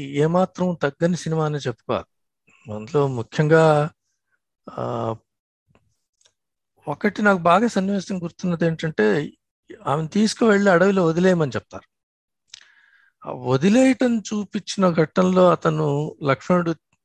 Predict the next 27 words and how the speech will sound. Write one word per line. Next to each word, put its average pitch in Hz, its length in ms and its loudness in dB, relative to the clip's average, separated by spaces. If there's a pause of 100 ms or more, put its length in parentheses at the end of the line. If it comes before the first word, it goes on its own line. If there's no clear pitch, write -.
(140)
"అమ్మ, 147 140 -8
నేను 151 240 -2
నిన్ను 147 220 -4
వదిలేసి 151 480 0
వెళ్ళిపోవాల్సి 165 580 0
వస్తుందని" 156 460 -6
చూపించినప్పుడు 143 760 -6
చూపించే 131 320 -2
ఆ 131 40 4
బాధ 127 360 2
ఒకటి, 117 420 -2 (720)
అది 131 240 0
నాకు 127 640 -2 (400)
బాగా 147 360 2
గుర్తుండిపోయిన 156 560 -2
ఒక 120 140 -4
సీన్ 117 280 -8
అది. 87 160 -10 (1120)
అలాగే 208 640 2 (480)
వీళ్ళు 226 680 0
of 180 60 -8 (100)
course 151 280 -4
ఈ, 151 440 -10
ఈ 160 180 -4
పిల్లలిద్దరూ 180 1040 0
కలిసి 160 380 -2
వాళ్ళు 147 500 0